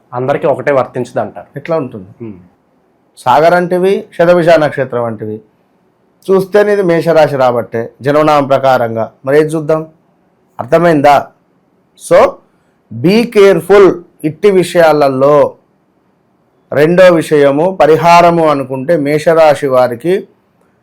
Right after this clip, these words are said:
Speaker 2: వాస్తవానికి చక్కగా కూడా ఒక, ఆ, మనకు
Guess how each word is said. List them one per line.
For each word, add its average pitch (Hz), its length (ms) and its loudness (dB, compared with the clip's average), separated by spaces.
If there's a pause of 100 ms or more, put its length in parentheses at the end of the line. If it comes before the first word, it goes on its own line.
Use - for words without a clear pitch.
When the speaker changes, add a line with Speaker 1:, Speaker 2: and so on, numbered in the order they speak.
(440)
Speaker 2:
వాస్తవానికి 160 1000 0 (720)
చక్కగా 165 440 2
కూడా 147 240 2
ఒక, 151 180 0 (1600)
ఆ, 113 300 -8
మనకు 113 760 -10